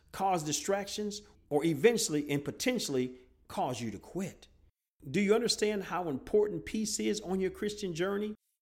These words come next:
and in your life in general? You need look no further than the plight of the Israelites to the promised land to truly understand why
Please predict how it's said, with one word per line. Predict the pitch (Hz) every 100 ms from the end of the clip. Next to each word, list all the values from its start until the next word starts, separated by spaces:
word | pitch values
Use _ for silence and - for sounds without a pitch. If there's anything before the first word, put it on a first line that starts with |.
| _ -
and | 151 151
in | 208
your | 196 165
life | 165 190 -
in | 117
general? | 107 139 190 226 202 - _ _ - -
You | 147
need | 175 226 240
look | 190 202
no | 165 175
further | 165 226 208 156
than | 151
the | 147
plight | - - 202 180
of | 185 160
the | -
Israelites | 208 - 156 160 160 - - -
to | -
the | 202
promised | 202 220 220 175 -
land | 113 107 95 _ _ _ _ _ _ _ -
to | 156
truly | - - 254 226 196
understand | 185 156 - 170 147
why | 139 123